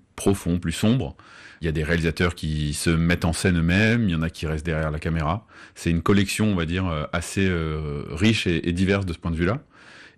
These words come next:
et qui est au très long cours, puisqu'on a produit une vingtaine d'épisodes.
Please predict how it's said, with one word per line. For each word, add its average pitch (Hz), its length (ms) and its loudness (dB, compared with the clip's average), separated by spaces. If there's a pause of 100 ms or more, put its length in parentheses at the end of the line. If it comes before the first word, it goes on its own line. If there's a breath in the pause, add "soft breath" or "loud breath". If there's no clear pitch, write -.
et - 220 4
qui 90 240 -2
est 101 40 4
au 87 100 2
très 95 160 -2
long 87 100 0
cours, 95 300 -4
puisqu'on 85 460 -4
a 76 240 -4
produit 87 380 -2
une 82 120 2
vingtaine 90 340 2
d'épisodes. 87 560 0